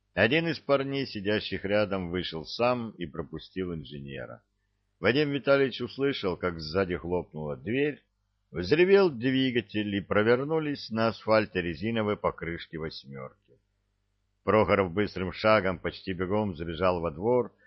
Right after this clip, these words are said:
ближайшего дома. Дашенька сидела на скамейке и причёсывала красивую темноволосую куклу. Рядом с ней стоял и молча курил какой-то неприметный парень.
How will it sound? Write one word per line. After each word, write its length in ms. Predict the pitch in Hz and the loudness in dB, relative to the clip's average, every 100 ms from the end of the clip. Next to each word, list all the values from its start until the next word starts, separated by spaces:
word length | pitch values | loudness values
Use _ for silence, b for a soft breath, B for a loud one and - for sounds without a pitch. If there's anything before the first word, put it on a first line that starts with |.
| b - | b -8
ближайшего 880 | 92 95 85 95 98 - - 90 82 | -2 0 2 2 2 0 -4 -2 -2
дома. 440 | 78 67 62 57 _ _ _ _ _ _ _ _ | -2 -4 -10 -14 _ _ _ _ _ _ _ _
Дашенька 640 | 82 104 107 101 95 - | 4 6 6 4 -4 -4
сидела 440 | 87 92 85 92 87 | -6 -4 -2 0 0
на 100 | 85 | -4
скамейке 580 | - 92 113 113 95 80 | -6 -6 -2 -4 -4 -8
и 60 | |
причёсывала 800 | - 98 - 165 - 135 127 117 | -6 -10 -4 -4 -4 -4 -2 -2
красивую 840 | - 90 - 123 151 135 131 131 b b _ | -2 -4 -2 -4 -2 -2 -4 -6 b b _
темноволосую 880 | 92 85 85 80 82 92 - 80 82 | -6 -4 -2 0 0 0 -2 -8 -8
куклу. 600 | - 69 62 - 58 - _ _ _ _ _ _ _ - | -10 -14 -14 -18 -20 -20 _ _ _ _ _ _ _ -2
Рядом 440 | 143 196 156 107 | 2 4 2 -2
с 100 | - | -4
ней 360 | 110 117 107 - | 0 0 0 -6
стоял 540 | - 101 135 170 123 | 0 2 4 2 0
и 20 | |
молча 400 | 107 151 147 98 | 0 -2 -2 -4
курил 400 | - 117 170 165 | -2 0 0 -2
какой-то 400 | - 92 165 147 | -4 -4 -4 -4
неприметный 840 | 139 110 98 95 101 110 - 117 101 - | -4 -4 -2 0 0 -2 -4 -6 -6 0
парень. 500 | 92 69 67 71 | 2 2 0 -10